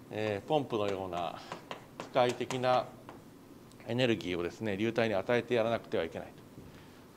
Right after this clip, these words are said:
と。で、さらに、まあ、流体が流れるときに、まあ、主にこう粘性によって生まれる、まあ、エネルギー損失のことを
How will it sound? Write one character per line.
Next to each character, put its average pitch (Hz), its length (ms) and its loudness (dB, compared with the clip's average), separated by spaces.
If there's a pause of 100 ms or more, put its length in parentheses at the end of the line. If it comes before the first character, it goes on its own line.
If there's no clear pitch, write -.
と。 127 60 -4
で、 123 400 6
さ 160 120 2
ら 147 120 6
に、 135 360 0 (1120)
ま 131 100 4
あ、 - 20 4
流 139 160 6
体 151 160 10
が 139 320 10 (340)
流 104 80 -4 (220)
れ 139 200 10 (220)
る 117 140 0
と 117 100 4
き 104 160 -2
に、 117 280 2 (360)
ま 123 140 6
あ、 - 20 8
主 160 160 6
に 113 140 2
こ 87 180 -4
う 101 60 -2
粘 135 240 2
性 143 520 4 (720)
に 123 100 -4
よ 117 100 4
っ 113 40 0
て 139 340 2
生 120 60 4
ま 117 140 6
れ 113 100 6
る、 120 360 4 (960)
ま 107 140 4
あ、 92 60 4
エ 110 100 0
ネ 120 100 2
ル 123 80 2
ギ 120 140 0
ー 113 40 -4
損 117 220 0
失 - 140 -12
の 80 80 -6
こ 87 100 -6
と 87 140 -4
を 120 320 4